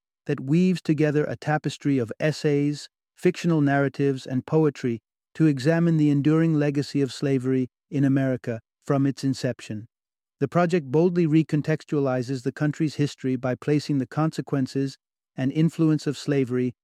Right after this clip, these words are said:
at the very heart of the national narrative,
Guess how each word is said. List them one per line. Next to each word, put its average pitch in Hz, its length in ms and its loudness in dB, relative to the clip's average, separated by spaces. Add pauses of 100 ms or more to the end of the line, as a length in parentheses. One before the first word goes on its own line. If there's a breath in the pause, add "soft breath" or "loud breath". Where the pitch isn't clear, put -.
(140)
at 139 140 -6
the 143 100 0
very 156 300 2
heart 143 340 0
of 120 80 -4
the 127 100 -2
national 135 440 -2
narrative, 123 500 -2